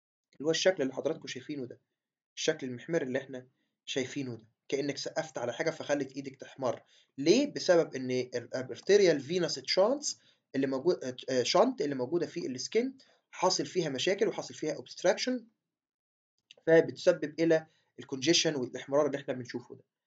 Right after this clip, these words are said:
الحاجة التانية اللي هي الهيباتوميجالي، تضخم الليفر وتضخم السبلين، وده بسبب البورتال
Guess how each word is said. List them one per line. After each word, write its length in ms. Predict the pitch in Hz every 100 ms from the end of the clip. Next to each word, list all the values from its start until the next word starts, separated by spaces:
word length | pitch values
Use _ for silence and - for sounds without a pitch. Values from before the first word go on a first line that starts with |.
| _ _ _ _
الحاجة 80 | 220
التانية 360 | 214 233 220 185
اللي 100 | 160
هي 80 | 180
الهيباتوميجالي، 680 | 147 156 180 165 185 202 226
تضخم 460 | 143 160 - 139 127
الليفر 440 | 120 139 165 190
وتضخم 680 | 151 143 139 123 147 - 131 123
السبلين، 640 | 113 - - 156 233 277 - _ _ _
وده 140 | - 170
بسبب 540 | 165 185 170 160 139
البورتال 640 | 127 - 175 185 180 175